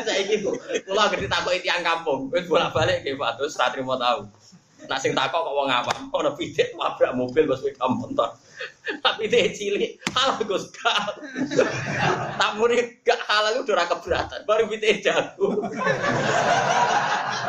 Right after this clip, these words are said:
Dia tuh wabrak, kucet, kucet.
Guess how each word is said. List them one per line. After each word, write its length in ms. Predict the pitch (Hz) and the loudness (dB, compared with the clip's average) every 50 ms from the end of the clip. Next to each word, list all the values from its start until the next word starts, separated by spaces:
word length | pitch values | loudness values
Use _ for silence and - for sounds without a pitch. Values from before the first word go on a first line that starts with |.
| - - - - 807 - - 659 - - - - 523 587 - - - - - 554 508 - | -4 -4 -2 -4 -4 -4 -4 -10 -10 -12 -8 -2 -2 -2 -2 -2 -10 -10 -8 -8 -6 -2
Dia 160 | - 233 226 240 | 2 2 2 4
tuh 80 | 240 | 4
wabrak, 560 | 240 254 226 220 214 - 277 277 277 - - | 4 4 4 4 2 0 0 0 0 -2 -2
kucet, 400 | - 269 269 269 - 254 269 - - | 0 0 0 2 2 0 0 0 0
kucet. 440 | 494 240 240 - - - 494 523 - | 0 2 2 2 0 0 0 0 -2